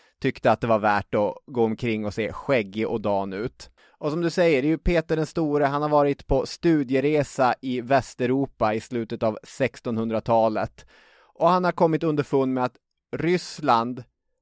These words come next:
och den ryska staten måste organiseras om, bli mer som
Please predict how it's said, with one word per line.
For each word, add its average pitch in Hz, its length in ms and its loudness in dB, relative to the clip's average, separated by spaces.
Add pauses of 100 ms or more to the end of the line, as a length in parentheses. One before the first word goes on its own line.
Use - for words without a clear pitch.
och 139 120 -4
den 135 120 2
ryska 143 400 -2
staten 131 580 2
måste 127 260 -4
organiseras 120 920 -2
om, 110 460 -2 (340)
bli 170 240 -2
mer 147 280 2
som 127 240 -2